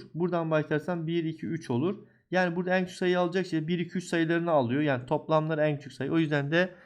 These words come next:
e, metilden başlarsam, e, o zaman, e, ne olur? E, alfabetik önceliğe uymamış olur. Yani bromdan başlamam gerekir. Bromdan başlayıp buradan bir, iki, üç sayılarını vereceğiz.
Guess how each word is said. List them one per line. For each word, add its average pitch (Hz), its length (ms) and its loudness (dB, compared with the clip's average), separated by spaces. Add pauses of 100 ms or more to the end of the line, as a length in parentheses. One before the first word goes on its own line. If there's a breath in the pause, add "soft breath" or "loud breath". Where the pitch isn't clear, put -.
(260 loud breath)
e, 123 100 -2
metilden 147 640 0
başlarsam, 196 760 0 (480)
e, 120 160 -2
o 156 140 0
zaman, 165 480 -2
e, 135 160 -4
ne 156 60 -2
olur? 165 460 0
E, 120 320 -2
alfabetik 156 500 -2
önceliğe 165 280 0
uymamış 143 360 0
olur. 135 100 -4
Yani 131 240 -2
bromdan 160 480 0
başlamam 127 440 0
gerekir. 117 440 -4 (420 loud breath)
Bromdan 175 480 0
başlayıp 170 560 -2
buradan 156 500 -2
bir, 156 80 0
iki, 160 180 -6
üç 160 80 -10
sayılarını 127 440 0
vereceğiz. 117 460 -2